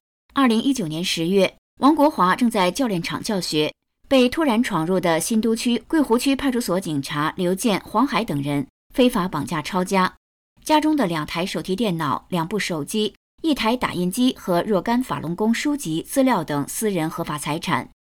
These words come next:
被警察劫走，教练车被迫卖掉。二零二零年十月，新都区法院对王国华非法视频开庭。在法庭上，王国华的律师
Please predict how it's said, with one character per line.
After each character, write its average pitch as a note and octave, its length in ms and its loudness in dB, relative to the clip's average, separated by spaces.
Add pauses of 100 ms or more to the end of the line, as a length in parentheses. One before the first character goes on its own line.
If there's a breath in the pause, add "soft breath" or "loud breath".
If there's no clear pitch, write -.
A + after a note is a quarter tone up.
被 D4+ 140 2
警 D3 160 -2
察 E3+ 160 -4
劫 F3 220 -4
走， C#3 260 -2 (420)
教 B3 160 4
练 G#3+ 180 4
车 A3+ 260 -2
被 - 180 -2
迫 D#3+ 120 -6
卖 D#3 200 -4
掉。 D3+ 300 0 (600)
二 B3+ 120 4
零 A3 140 2
二 A3+ 120 2
零 F#3 100 0
年 F3 160 -2
十 D3+ 240 -4
月， E3+ 260 2 (360)
新 D#4+ 180 2
都 D#4 120 2
区 D4 200 -2
法 D3 220 -2
院 E3+ 220 0
对 F#3 200 2
王 F#3 160 0
国 G#3+ 140 -2
华 D#3+ 340 -2
非 B3+ 160 0
法 D3 200 -2
视 - 140 -6
频 D#3+ 160 -6
开 G#3 200 -4
庭。 C#3+ 300 -2 (420)
在 A#3 160 2
法 F#3 160 -2
庭 E3 180 -4
上， F#3 300 2 (280)
王 C4+ 140 6
国 D4+ 140 4
华 G#3+ 160 0
的 A#3 120 -2
律 G#3+ 140 0
师 B3+ 280 0